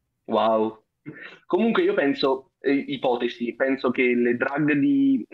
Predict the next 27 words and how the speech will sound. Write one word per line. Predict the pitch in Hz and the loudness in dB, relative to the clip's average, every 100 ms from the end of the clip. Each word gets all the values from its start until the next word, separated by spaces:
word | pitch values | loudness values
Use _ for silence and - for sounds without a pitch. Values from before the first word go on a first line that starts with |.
| 131 | -6
cioè | - 127 | -4 -2
percepite | 143 - 143 135 131 | -2 -2 -2 2 2
le | 120 | 2
drag | 127 151 | 2 2
del | 147 123 | 0 -2
sud | _ 127 117 113 - | _ 0 0 -2 -6
come | - 127 120 | -2 -2 0
più | 180 175 | -2 0
drag | 139 135 135 | 0 0 0
del | 143 165 | -2 -2
sud | 139 127 | -2 0
soltanto | 127 120 151 156 | -2 0 0 0
perché, | 127 - - 120 - _ _ _ _ _ _ _ _ _ _ | -2 -2 -2 -2 -2 _ _ _ _ _ _ _ _ _ _
eh, | 147 139 135 | 0 2 0
si | 127 143 | 0 -2
tende | 180 170 | 0 2
a | 135 | 0
scappare | 147 - 190 | -4 -6 0
dal | 135 - | 0 0
sud | 175 156 | 0 0
e | |
andare | 135 117 117 | 2 2 2
al | 120 | 2
nord | 120 107 123 | 2 0 0
a | 113 | 0
lavorare. | 110 117 107 107 127 - | 2 0 0 0 -4 -6
Quindi | - 147 135 - | -2 0 0 -4